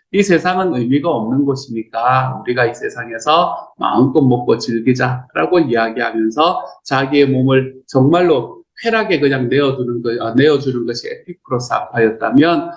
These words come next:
스토아 아파는 그것과 완전히 반대되는 사람들이었지요. 우리가 이 땅에서의 삶이 분명히 잘못된 것을, 이 세상의 삶이 우리, 어, 우리를 올바른 길로 인도하지 못하는 것을 알기 때문에 우리는 우리의 몸과 세상을 구분해야 된다.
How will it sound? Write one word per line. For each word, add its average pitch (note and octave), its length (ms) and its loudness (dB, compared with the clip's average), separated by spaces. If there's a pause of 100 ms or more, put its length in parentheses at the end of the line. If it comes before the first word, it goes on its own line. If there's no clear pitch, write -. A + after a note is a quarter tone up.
(140)
스토아 G#3+ 460 2
아파는 D3 320 2
그것과 C#3+ 440 0
완전히 G#3 500 2
반대되는 A2+ 580 -2
사람들이었지요. A2+ 880 -6 (360)
우리가 B2+ 300 4
이 C3 160 2
땅에서의 C3+ 500 2
삶이 B2+ 400 0
분명히 E3+ 340 4
잘못된 - 500 -2
것을, C3 300 -4
이 D#3 80 6
세상의 D#3 460 2
삶이 C#3+ 560 2 (220)
우리, C#3+ 220 2
어, C3 120 2
우리를 D3+ 340 2
올바른 D3 520 2
길로 C#3+ 220 2
인도하지 D#3 500 0
못하는 D3+ 420 -2
것을 - 260 -4
알기 C3 320 -2
때문에 A#2+ 560 -4 (240)
우리는 B2+ 320 4
우리의 B2 400 2
몸과 A#2+ 460 -2
세상을 A#2+ 440 -8 (100)
구분해야 C#3 380 0
된다. - 160 -12